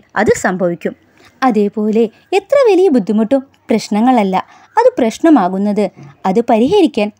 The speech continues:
നമുക്ക് അറിയാതെ വരുമ്പോഴാണ്. നിങ്ങളുടെ ഭാവി എന്താകുന്നു എന്നത് നിങ്ങളുടെ ഇന്നിനെ ഡിപ്പെൻഡ് ചെയ്യുന്നു. അതുകൊണ്ട് നിങ്ങളുടെ ഇന്ന് നല്ലതാക്കൂ. വരാൻ പോകുന്ന നാളുകൾ നിങ്ങളെ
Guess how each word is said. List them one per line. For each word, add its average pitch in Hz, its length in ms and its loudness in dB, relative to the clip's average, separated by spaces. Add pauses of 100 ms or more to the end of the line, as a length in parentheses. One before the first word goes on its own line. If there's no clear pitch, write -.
നമുക്ക് 196 360 -2 (120)
അറിയാതെ 196 440 0
വരുമ്പോഴാണ്. 202 600 -2 (420)
നിങ്ങളുടെ 523 360 2
ഭാവി 240 380 2 (100)
എന്താകുന്നു 269 720 4
എന്നത് 185 380 -2 (340)
നിങ്ങളുടെ 202 400 0 (340)
ഇന്നിനെ 359 440 2
ഡിപ്പെൻഡ് 208 400 -2
ചെയ്യുന്നു. 185 400 -4 (320)
അതുകൊണ്ട് 196 380 -2 (300)
നിങ്ങളുടെ 508 400 2
ഇന്ന് 440 300 2 (100)
നല്ലതാക്കൂ. 208 640 0 (500)
വരാൻ 208 300 0
പോകുന്ന 220 380 0
നാളുകൾ 202 420 -2 (300)
നിങ്ങളെ 214 360 2